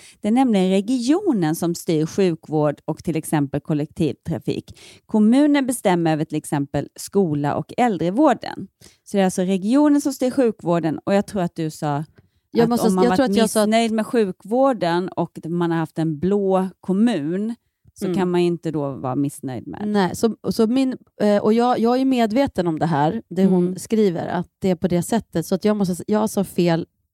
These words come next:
Speaker 2: förra veckan. Men jag tycker ändå att det är viktigt, jag tror många inte vet det, att, att man faktiskt kan kolla då vad som, alltså varför man har tre val, och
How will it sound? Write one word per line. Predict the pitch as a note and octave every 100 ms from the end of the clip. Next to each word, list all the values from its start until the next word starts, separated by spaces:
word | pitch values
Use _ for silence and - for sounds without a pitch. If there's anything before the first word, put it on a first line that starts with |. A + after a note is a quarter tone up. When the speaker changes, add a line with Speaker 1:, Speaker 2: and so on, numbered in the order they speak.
| _ -
Speaker 2:
förra | G3 F#3
veckan. | F#3 - - D#3+ - - - _
Men | -
jag | G3+
tycker | G#3+ G#3
ändå | A3 A3
att | C4+
det | A#3+
är |
viktigt, | G#3+ A3 - A#3+
jag | A3
tror | A3
många | G#3+ G3+
inte | G3+ F#3+ G#3
vet | G#3+ G4 C#4+ F#3 - _
det, | - -
att, | - E3+ _ - _ _ _
att | F#3
man | F#3+ F#3
faktiskt | F#3 E3+
kan | G3 F#3+
kolla | - G3+ A3+
då | B3+ G3+
vad | F#3 F3
som, | - F3+ -
alltså | - F3+
varför | F3+ -
man | F#3 F#3+
har | A#3+
tre | - - C#3 F3
val, | D#3+ D#3 D#3 D#3+ F#3+ _
och | - E3+